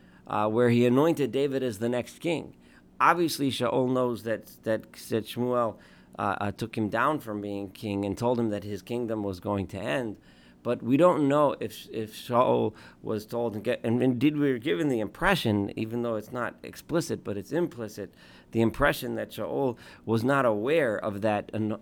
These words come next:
that, that, uh, coronation ceremony, so to speak, in which David was appointed king. However, as the next chapter unfolds, we start to get the hint that, that Shaul was, was made aware of that story. In fact, it would be difficult to imagine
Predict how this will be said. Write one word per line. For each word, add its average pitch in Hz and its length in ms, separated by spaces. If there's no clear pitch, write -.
that, 98 340
that, 98 340
uh, 90 200
coronation 120 640
ceremony, 107 580
so 104 180
to 101 100
speak, - 360
in 107 140
which 107 200
David 120 300
was 104 160
appointed 92 480
king. 107 300
However, 151 480
as 131 240
the 131 200
next 156 280
chapter 165 400
unfolds, 131 640
we 123 100
start 165 380
to 160 80
get 139 240
the 117 120
hint 135 340
that, 117 440
that 120 280
Shaul 135 440
was, 127 380
was 120 260
made 151 280
aware 113 420
of 95 200
that 95 200
story. 127 380
In 131 120
fact, 135 320
it 135 40
would 135 180
be 156 160
difficult 147 580
to 123 120
imagine 117 560